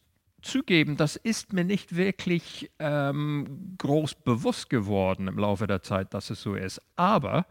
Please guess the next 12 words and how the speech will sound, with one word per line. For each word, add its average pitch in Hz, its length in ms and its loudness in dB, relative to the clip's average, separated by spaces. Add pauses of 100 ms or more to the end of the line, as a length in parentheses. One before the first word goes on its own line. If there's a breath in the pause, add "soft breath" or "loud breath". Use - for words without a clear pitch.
(800 loud breath)
es - 220 4
ist 165 240 0
relativ 190 480 2
deutlich 151 480 0
zu 139 160 -2
sehen, 131 240 2
dass 127 160 -2
viele 214 580 0
Leute 151 540 0
sich 143 300 -6
f-, - 340 -10
äh, 123 500 0